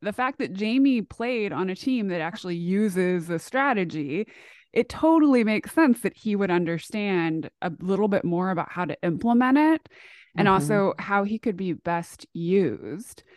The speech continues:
Speaker 1: Um, and so he goes up to the board and he's showing everyone how to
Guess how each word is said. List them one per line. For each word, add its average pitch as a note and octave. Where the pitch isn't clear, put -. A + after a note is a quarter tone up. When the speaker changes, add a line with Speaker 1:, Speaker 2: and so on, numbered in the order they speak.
Speaker 1:
Um, F3
and A#3
so A#3+
he A#3
goes A3
up G3
to G3+
the F#3
board C4
and A3
he's G3+
showing F3+
everyone D#3+
how E3+
to D#3+